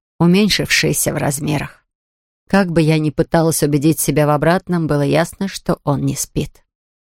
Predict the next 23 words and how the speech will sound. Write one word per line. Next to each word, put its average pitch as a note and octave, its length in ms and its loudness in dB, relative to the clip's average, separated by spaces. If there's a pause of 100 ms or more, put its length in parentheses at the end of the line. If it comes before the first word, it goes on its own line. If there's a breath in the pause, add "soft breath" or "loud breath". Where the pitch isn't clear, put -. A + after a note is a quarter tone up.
(640)
Родные E3 500 2
Нины D#3+ 280 2
были D#3 200 0
рады, D3 300 -2
что - 220 -4
я C#3 60 -2
с - 100 -8
ним D3 160 -6
сижу. - 400 -6 (600)
Сами E3+ 340 0
они E3 200 0
приезжали D#3 720 0
и C3+ 40 2
оставляли D3 560 0
еду, D3+ 320 0
которая D3+ 400 -2
постепенно D#3 640 0
скисала - 640 0
на D3 160 0
столике D3 500 -2
возле D3 300 -4
его D3 160 -2
кровати. C#3+ 580 -6